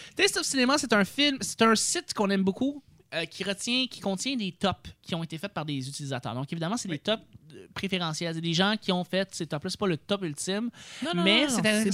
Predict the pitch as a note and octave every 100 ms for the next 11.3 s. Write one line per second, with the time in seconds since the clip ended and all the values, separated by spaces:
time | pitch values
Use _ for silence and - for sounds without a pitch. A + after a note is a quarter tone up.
0 | G3 G3+ G#3 G#3+ F#3 F#3 - - A3 A3+
1 | G3+ D#3+ G#3+ D4+ G3 F#3+ G3 B3+ - A3
2 | F#3+ E3+ D3 D#3 F#3 C#3+ D3+ E3 C3+ B2
3 | A#2+ - D#3+ D#3 D3+ D3+ B2+ D#3+ D3+ C3+
4 | D#3+ - - - - - G2+ G2+ A2 -
5 | C3 C3+ D3+ C#3+ D3 C#3 A#2+ D3+ D#3+ A#2
6 | E2+ F2 C#3 G3+ C#4 - A2+ - _ -
7 | - C#3+ D3+ F3+ E3 - A#3+ B3+ F#3 A#3
8 | G3 G#3+ G3+ F3+ D#3 - - - - C#3
9 | D3+ C3+ A#2 D#3+ D#3+ F3+ F3 D#3 A3+ F#4
10 | - - D4+ B3+ A#3 A#3+ A3 F#3 G#3 A#3+
11 | A3 C3